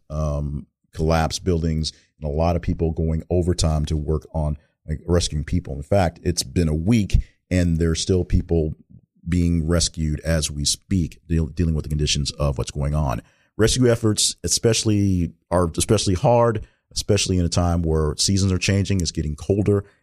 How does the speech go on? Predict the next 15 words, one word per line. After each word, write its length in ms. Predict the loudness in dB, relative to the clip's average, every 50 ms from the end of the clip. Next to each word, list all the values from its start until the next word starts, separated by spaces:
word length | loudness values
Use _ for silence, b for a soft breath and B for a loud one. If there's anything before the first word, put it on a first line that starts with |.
| b
and 80 | -18 -10
especially 480 | -10 -10 -10 -8 -4 -4 -2 0 0 0 0
as 160 | -2 -2 -6
we're 60 | -8
dealing 240 | -6 -4 -4 -2 -2
with 160 | -2 -4 -4
covid 320 | -6 -8 -8 -6 -6 -6
nineteen 440 | -4 -4 -6 -6 -6 -4 -2 -2 0
stuff. 280 | 0 -2 -4 -6 -10 -8
We 40 | -8
still 180 | -6 -4 -4
have 100 | -4 -4
to 40 | -4
worry 280 | -4 -2 0 0 0 0
about, 260 | 0 0 0 -2